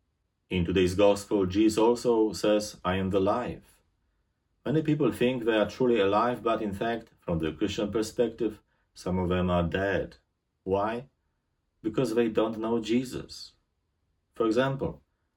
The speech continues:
almost forty percent of Australians say they have no religion. Most of them don't believe in God. Consequently, they don't accept Jesus' words about eternal life. Others who consider life after death say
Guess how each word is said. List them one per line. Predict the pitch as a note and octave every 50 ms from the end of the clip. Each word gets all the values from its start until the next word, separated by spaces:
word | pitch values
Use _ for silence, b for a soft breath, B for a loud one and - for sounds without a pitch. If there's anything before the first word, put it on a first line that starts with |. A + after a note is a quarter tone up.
| _
almost | - G2 G#2 G#2+ A2 G#2 - -
forty | - A#2+ A#2 A#2+ B2
percent | A#2 - A#2 A2 - - D3 D3+ D3
of | A#2 F2+
Australians | F#2 F2 E2+ - - A2 A2+ A#2 A#2 A2 G#2 F#2+ -
say | - - A#2 A#2 A2+ A2 G#2+
they | - G2+ G2+
have | G2 G#2 G2+ G2
no | G#2 G#2+ A#2 A#2+
religion. | A#2+ A#2 A2+ A#2 A#2+ A2+ G2+ F2 D2 D2+ - - - _ _ _ _ _ _ _ _ _ _ _
Most | E2 F2 F#2+ G#2 G2+ - -
of | E2 D2+
them | D#2+ D2+ D2 D2
don't | C#2+ D#2 D2+ D2+ D2 C#2+
believe | D#2 D2 D2 C#2+ C#2+ -
in | D2 C#2+
God. | D2 D2+ E2 E2+ D#2+ C#2+ - - - _ _ _ _ _ _ _ _ _
Consequently, | - C3 C3+ C#3 - A#2+ - - G#2+ G2+ G2 G2 - G#2 G2+ G2 b b b b b b b _
they | - F#2+ F#2
don't | E2+ F#2 G2+ G#2 G#2
accept | G#2 G2 - - - A#2+ A#2+ - - E2+
Jesus' | E2 F2 E2+ D#2+ - F2 D#2+ D#2
words | E2 E2 E2 F2+ F#2 F#2 -
about | F2+ D#2+ D#2+ D#2+ D#2 D2 D2+
eternal | D#2+ D#2+ - E2+ D#2+ D#2 D#2 D#2
life. | D#2+ E2+ G2 - - - - - _ _ _ _ _ _ _ _ _ _ _ _ _ _ _ _ _ _ _ _ _ -
Others | G2 G2+ G2+ G#2+ G2 G2 - - _ _ _ _ _ _ _ _ _ _ _
who | - G#2+
consider | G#2 - A2 G2+ G2 - B2 A#2 A2 G#2
life | G2 G2 G#2 A2+ A2 -
after | - G2+ F#2+ - G2+
death | F#2 F2 G2 G#2+ A2+ A2 G#2+ - b b b b
say | - - - A2+ A2 A2 A2 G#2+ B